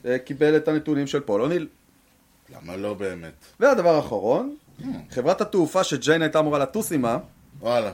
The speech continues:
Speaker 1: אה, כמו שהוכרז בכריזה בשדה תעופה, הייתה אושיאניק איירליינס, שזה שם, אה, מומצא,
Speaker 2: מהמם.
Speaker 1: שמשתמשים בו לא מעט בקולנוע,
Speaker 2: כן.
Speaker 1: או בסדרות טלוויזיה.
Speaker 2: כן,
Speaker 1: הזכורה
Speaker 2: בהוליווד.
Speaker 1: מכולם הייתה לוסט.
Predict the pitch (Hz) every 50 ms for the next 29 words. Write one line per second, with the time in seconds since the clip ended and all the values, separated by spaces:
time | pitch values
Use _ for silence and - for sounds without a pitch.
0 | - _ - 110 113 113 117 117 120 117 - 147 143 143 156 143 - 131 147 143
1 | 139 135 139 135 - 127 131 131 120 135 131 131 131 131 120 135 131 - 151 143
2 | - 170 170 151 139 - 156 156 147 143 120 - 139 135 139 139 139 - 110 131
3 | 143 147 156 160 170 175 185 196 - - - 143 123 113 123 117 - - 156 151
4 | 156 160 160 151 - - 123 123 120 117 113 110 110 110 113 110 113 - - -
5 | 170 170 208 277 277 - _ _ - 139 143 139 127 131 143 156 175 156 151 156
6 | 147 - 170 160 160 - - 247 269 269 294 277 254 208 196 220 220 233 208 -
7 | - 143 156 156 - 160 143 147 139 135 127 123 120 120 - - 117 110 104 98
8 | 92 85 80 - _ _ _ _ _ _ _ - - 139 147 156 170 175 165 143
9 | 151 143 139 131 127 127 120 123 127 127 117 110 127 127 - - 123 117 110 101
10 | 120 147 156 175 208 220 233 240 247 - - - 151 120 101 120 135 110 123 127
11 | 143 156 151 165 180 180 180 180 180 - 160 160 170 190 202 214 226 247 254 269
12 | - - _ _ _ _ _ _ _ _ _ _ _ _ _ _ _ _ _ _
13 | 107 107 104 127 113 101 92 82 78 - - - -